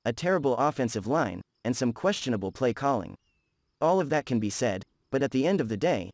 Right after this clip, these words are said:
should Tagovailoa perform better than he has when he's on the field? That answer is yes.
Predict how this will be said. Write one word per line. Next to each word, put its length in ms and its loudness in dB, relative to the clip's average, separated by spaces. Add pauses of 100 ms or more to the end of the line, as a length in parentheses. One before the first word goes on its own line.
(200)
should 220 -6
Tagovailoa 680 2
perform 380 0
better 280 2
than 140 -2
he 120 0
has 280 -2
when 140 2
he's 160 -2
on 100 0
the 80 -4
field? 360 0 (680)
That 160 2
answer 340 2
is 160 -2
yes. 360 0